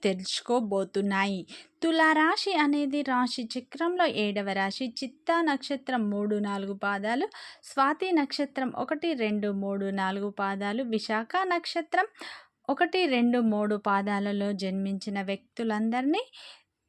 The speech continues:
తులా రాశిగా పరిగణిస్తారు. ఈ రాశి యొక్క అధిపతి వచ్చేసి శుక్రుడు. ఇక ఈ తులా రాశి వారి యొక్క వ్యక్తిత్వాన్ని ముందుగా పరిశీలించినట్లు అయితే, అలాగే ఫ్రెండ్స్, నా చిన్న రిక్వెస్ట్ అండి, మన వీడియో ఎవరైతే ఫస్ట్ టైమ్ చూస్తున్నారో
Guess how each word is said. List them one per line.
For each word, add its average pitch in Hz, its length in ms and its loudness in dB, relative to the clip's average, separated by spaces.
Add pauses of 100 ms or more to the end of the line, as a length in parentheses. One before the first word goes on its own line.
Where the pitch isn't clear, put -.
(140)
తులా 339 320 6
రాశిగా 311 500 4
పరిగణిస్తారు. 185 960 0
ఈ 262 120 -2 (100)
రాశి 294 340 0
యొక్క 311 240 -2
అధిపతి 220 600 -2
వచ్చేసి 208 520 -2 (380)
శుక్రుడు. 190 580 0 (420)
ఇక 320 160 0 (120)
ఈ 302 100 4 (140)
తులా 247 300 2
రాశి 262 400 2
వారి 311 300 2
యొక్క 294 220 -2
వ్యక్తిత్వాన్ని 294 800 -2
ముందుగా 214 440 0
పరిశీలించినట్లు 180 1120 -4
అయితే, 175 280 -2 (400)
అలాగే 320 380 2
ఫ్రెండ్స్, 339 380 -2
నా 247 180 2
చిన్న 302 380 0
రిక్వెస్ట్ 240 460 -4
అండి, 247 200 0
మన 233 280 0
వీడియో 240 360 0
ఎవరైతే 220 440 -2
ఫస్ట్ 233 320 -4
టైమ్ 214 240 -2
చూస్తున్నారో 254 640 0